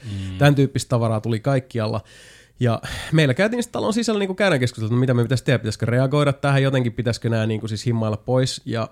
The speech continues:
mä oon taas sit semmonen, että, että mulla menee se periaate tossa vaiheessa, periaatemoodi tosi isosti päälle, että mä rupean niinku polkea jalalla maata, mm. Että ei. Meidän tehtävä ei ole alkaa niinku siis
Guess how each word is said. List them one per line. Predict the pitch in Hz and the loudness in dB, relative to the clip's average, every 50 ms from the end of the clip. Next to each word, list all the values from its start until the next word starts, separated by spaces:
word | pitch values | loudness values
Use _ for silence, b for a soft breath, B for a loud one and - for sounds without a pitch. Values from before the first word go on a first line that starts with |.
| _ | _
mä | - 127 143 | 2 4 4
oon | 151 147 | 4 4
taas | 139 131 - | 4 2 2
sit | - 117 - | 0 -2 0
semmonen, | 135 127 120 120 117 110 | 0 2 2 2 0 0
että, | 107 107 - - | -2 -2 -4 -6
että | 110 110 | -6 -4
mulla | 117 120 120 | -2 -2 0
menee | 123 120 117 107 | 0 0 0 -2
se | 117 | -2
periaate | - - 143 139 139 131 120 113 104 107 | 0 2 2 4 4 4 2 0 -2 -4
tossa | - - - 110 - - - | -6 -6 -4 -4 -4 -4 -4
vaiheessa, | 117 110 110 104 101 104 - - - | -4 -2 -2 -2 -4 -4 -6 -4 -2
periaatemoodi | - 127 123 120 110 107 110 113 120 117 113 110 107 | 0 2 2 2 2 2 2 2 2 2 2 0 -2
tosi | 104 - 107 101 101 | -4 -6 -6 -6 -4
isosti | 104 107 107 101 - 107 | -4 -6 -6 -6 -8 -8
päälle, | - - 107 101 104 | -6 -6 -4 -4 -4
että | 107 | -4
mä | 107 | -4
rupean | 104 107 107 110 101 | -4 -4 -4 -4 -6
niinku | 104 107 104 | -6 -6 -6
polkea | 104 107 107 104 - 110 | -6 -6 -4 -4 -4 -4
jalalla | 110 110 113 110 113 113 | -2 -2 0 0 0 0
maata, | 113 113 113 - 107 107 | -2 -2 -2 -2 -2 -4
mm. | |
Että | 101 101 - | -4 -4 -4
ei. | 131 123 101 80 82 B B B B B B B B B B - | -2 -2 -2 -4 -8 B B B B B B B B B B 0
Meidän | 113 135 156 180 185 185 170 139 - | 2 4 6 6 6 4 2 2 2
tehtävä | 135 139 135 127 - 123 113 120 | 0 0 0 0 -2 -2 -2 -2
ei | - 135 143 143 139 | 0 2 4 4 6
ole | 131 127 117 | 4 4 2
alkaa | - 123 123 120 - - 117 113 110 110 110 - - _ _ _ _ _ _ _ _ _ _ _ - | 2 2 2 2 0 -2 -4 -4 -4 -4 -6 -8 -10 _ _ _ _ _ _ _ _ _ _ _ -8
niinku | 143 127 120 110 113 120 120 | -4 -4 -2 -2 -2 -4 -2
siis | 110 123 123 117 - - | -2 -2 -2 -2 -4 -8